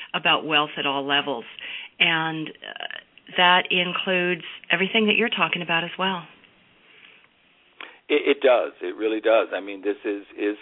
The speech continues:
Speaker 2: kind of an inside job. You know, it's so interesting that, that the idea of, of putting together something that expresses, um, yourself on the outside, that you, you really have to take that much introspective, uh, look at yourself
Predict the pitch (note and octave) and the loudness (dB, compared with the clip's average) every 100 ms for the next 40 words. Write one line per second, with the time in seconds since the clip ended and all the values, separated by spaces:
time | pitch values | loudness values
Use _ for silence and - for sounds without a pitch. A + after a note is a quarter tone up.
0 | - G2+ F#2+ G2 G2 G2 - G2 F2+ - | -2 0 0 0 0 -2 2 4 4 2
1 | G#2 F#2+ C#2+ F#2+ F2+ F2+ F2 - F#2 F#2+ | 2 2 -2 -4 -4 -4 -2 0 0 0
2 | - G#2 - F2+ E2+ E2+ - - - - | -6 -10 -8 -8 -2 -4 -4 -10 -14 -14
3 | - - F#2+ - - G2+ F#2+ F#2 F2+ G#2 | -16 0 2 2 2 2 6 6 2 0
4 | G#2+ G#2+ G#2 G2 F2+ E2+ - - F2+ - | 4 4 4 0 -2 -4 -12 -8 -8 -6
5 | F#2+ F#2+ F2 - F#2 F2+ - F#2 F2 F#2 | -8 -8 -6 0 0 0 -6 -8 -8 -6
6 | F2+ E2+ - - F#2+ F2+ - E2+ - - | -2 -2 -4 -2 0 2 -2 -8 -10 -18
7 | - - - - - D#2+ D#2+ E2+ - - | -18 -18 -20 -8 -2 0 -2 -8 -18 -20
8 | - - G2+ G2 - - F2+ F2+ F2 F2 | -20 -18 -2 0 0 4 4 4 0 4
9 | F2+ G2 - G2 E2+ E2+ - - - G2 | 6 6 4 0 0 0 -4 -6 -16 -14
10 | G2 F#2 G2 F2+ F#2+ F2+ F#2 F2 - - | -14 -12 -12 -2 0 2 0 -4 -6 -8
11 | F2 F2+ F2 F2+ F2+ - - F#2+ F2 F#2 | -2 0 0 0 -4 -4 -8 -8 -8 -8
12 | - F2 - F2 D#2 - - D#2 D2 D#2+ | 0 0 0 -4 -6 -16 -8 -6 0 0
13 | - - E2 - D#2 D2+ | 0 -2 -8 -4 -4 -4